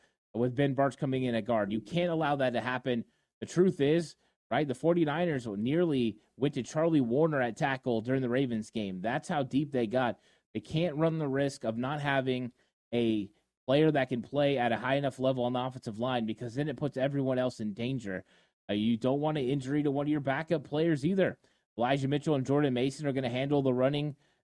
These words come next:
duties this week. Sam Darnold, your number one backup, you don't want him to get hurt either. So this is just the best situation for the forty-niners. Gonna have to have players on deck ready to play just in case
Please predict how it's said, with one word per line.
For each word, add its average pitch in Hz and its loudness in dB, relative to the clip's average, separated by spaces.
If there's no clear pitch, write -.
duties 143 4
this 143 -4
week. 143 0
Sam 139 -2
Darnold, 143 2
your 131 2
number 123 0
one 139 0
backup, 127 0
you 120 -2
don't 123 0
want 143 0
him 139 -2
to 143 0
get 139 0
hurt 131 0
either. 139 0
So 131 2
this 151 0
is 175 0
just 156 0
the 139 2
best 127 0
situation 135 -2
for 139 -4
the 127 -4
forty-niners. 127 -2
Gonna 131 0
have 139 -2
to 156 0
have 139 0
players 135 0
on 139 0
deck 127 0
ready 139 2
to 160 2
play 143 0
just 135 -4
in 147 0
case 151 0